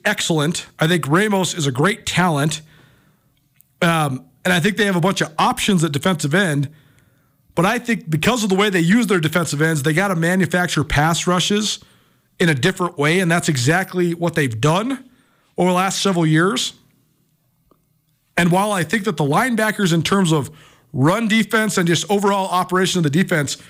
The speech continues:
are gonna be more than fine. They have a ton of really smart, athletic guys there at the linebacker spot. I don't know if any of them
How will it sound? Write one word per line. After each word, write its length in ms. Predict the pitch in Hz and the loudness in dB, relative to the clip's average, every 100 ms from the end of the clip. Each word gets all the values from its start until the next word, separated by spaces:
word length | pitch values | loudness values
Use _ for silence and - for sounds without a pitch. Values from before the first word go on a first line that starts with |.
| - - - | -20 -20 -6
are 100 | 165 | 0
gonna 180 | 165 196 | 2 2
be 80 | 180 | 2
more 200 | 175 220 | 2 2
than 120 | 165 | -2
fine. 320 | - 190 147 | -2 0 0
They 80 | 139 | 0
have 100 | 143 | 0
a 60 | 135 | -2
ton 260 | - 233 | -2 0
of 80 | 226 | 2
really 200 | 196 175 | 2 0
smart, 540 | - - 160 190 196 | -2 -2 0 0 -2
athletic 540 | 160 156 165 185 180 - | -4 -4 -2 -2 -4 -4
guys 540 | 160 156 123 117 - - - - - | -2 0 -2 -2 -6 -12 -20 -16 -4
there 100 | 165 | -2
at 100 | 143 | 0
the 60 | |
linebacker 480 | 143 190 160 135 123 | 0 0 -2 -4 -4
spot. 440 | - 131 127 - - - _ _ _ _ _ _ _ | -4 0 -2 -2 -12 -20 _ _ _ _ _ _ _
I 80 | 156 | -2
don't 260 | 147 196 247 | 0 -2 0
know 100 | 233 | -2
if 120 | - | -2
any 220 | 233 247 240 | 0 2 2
of 100 | 190 | 0
them 220 | 180 185 | -2 -4